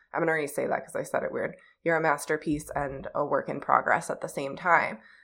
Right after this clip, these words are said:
This can be true coming from a biomechanics perspective. So if you're driving home the external rotation factor on your shoulder and not training any shoulder flexion at all because you believe so frickin' hard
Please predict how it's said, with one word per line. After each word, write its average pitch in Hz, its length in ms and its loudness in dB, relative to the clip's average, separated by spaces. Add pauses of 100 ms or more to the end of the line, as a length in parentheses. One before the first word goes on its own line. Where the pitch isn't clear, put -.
(100)
This 165 280 2
can 220 180 -6
be 247 140 -12
true 151 560 -8 (500)
coming 147 300 -8
from 185 160 2
a 208 80 4
biomechanics 170 680 2
perspective. - 640 -2 (460)
So 170 540 4 (280)
if 180 220 6
you're 185 300 8
driving 156 720 2
home 156 360 -2
the 156 120 -6
external 143 580 0
rotation 151 560 -4
factor 175 480 0
on 147 180 0
your 139 140 -8
shoulder 160 680 0 (540)
and 156 580 -2 (220)
not 143 640 -2
training 151 540 -6
any 143 280 -6
shoulder 135 440 -2
flexion 139 420 0
at 151 100 -2
all - 280 4
because 165 360 -4
you 143 180 -8
believe 151 600 -2
so 135 360 2
frickin' 156 400 -2
hard 131 480 4